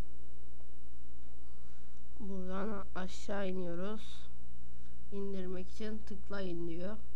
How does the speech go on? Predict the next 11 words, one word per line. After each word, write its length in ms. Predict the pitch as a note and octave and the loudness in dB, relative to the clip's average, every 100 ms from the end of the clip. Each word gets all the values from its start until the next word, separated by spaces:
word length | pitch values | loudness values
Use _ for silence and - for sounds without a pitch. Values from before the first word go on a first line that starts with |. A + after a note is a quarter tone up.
| - | 0
Buraya 280 | G3 F#3+ F#3 | 0 0 0
tıklıyoruz 560 | - F#3 G3 F#3 F#3 | 0 0 0 0 0
arkadaşlar. 800 | G3 G#3 - G3 F3 - G#3 G#3+ - - - - - - | 0 0 0 0 0 0 0 0 0 0 0 0 0 0
<clears throat> 120 | - A3 - - - - - - - - - - - - - - - - - - - - - - - - - - - - - - - - - - - - | 0 0 0 0 0 0 0 0 0 0 0 0 0 0 0 0 0 0 0 0 0 0 0 0 0 0 0 0 0 0 0 0 0 0 0 0 0 0
Free 340 | - G#3+ G#3 | 0 0 0
download. 480 | F#3 F3+ F#3 A#3 B3 - - - - - - - - - - - - - - - - - - - G#3+ | 0 0 0 0 0 0 0 0 0 0 0 0 0 0 0 0 0 0 0 0 0 0 0 0 0
Ondan 300 | G#3 G3+ F#3+ | 0 0 0
sonra 320 | F#3+ F#3+ F#3+ | 0 0 0
download 440 | G#3 G3+ G3 F#3 | 0 0 0 0
file 420 | - - F#3+ F3+ F3+ | 0 -2 -2 -2 -2
derseniz 880 | G#3+ F#3+ - F3 G#3 A3 - - | -2 -2 -2 -2 -2 -2 0 -2